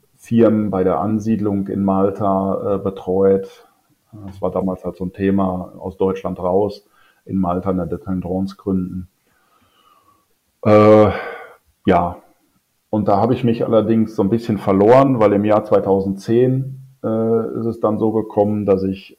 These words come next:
äh, äh, nach Polen gegangen bin, weil da halt auch interessante Möglichkeiten waren.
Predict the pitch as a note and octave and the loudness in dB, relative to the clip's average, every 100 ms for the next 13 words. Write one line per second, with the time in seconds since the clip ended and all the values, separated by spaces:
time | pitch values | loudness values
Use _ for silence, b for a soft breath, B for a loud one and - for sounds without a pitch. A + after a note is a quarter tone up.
0 | _ G2 F#2 F#2 F2+ F2+ F2+ b b b | _ -4 -2 -2 -4 -8 -14 b b b
1 | b b _ _ G2+ F#2 F#2 - - - | b b _ _ -10 -6 -4 -4 -6 -8
2 | G2+ G2+ - A#2+ B2+ G#2 G2 F#2 F#2+ F#2 | -10 -10 -2 2 4 2 -2 -4 -4 -2
3 | G2 F#2+ G2 A#2 A2+ _ _ _ _ _ | -2 -2 -2 -4 -8 _ _ _ _ _
4 | _ _ _ _ F#2 F#2 F2 F#2 E2+ A#2 | _ _ _ _ -4 -2 -2 -4 2 4
5 | C3 - - F#2 - F#2 F#2 F2+ F2 F2 | 4 -2 -10 -12 -12 -10 -10 -6 -6 -6
6 | - F2 - F#2 - F2 F#2+ F#2 G#2+ B2+ | -10 -14 -6 -6 -6 -6 -4 -4 -4 -6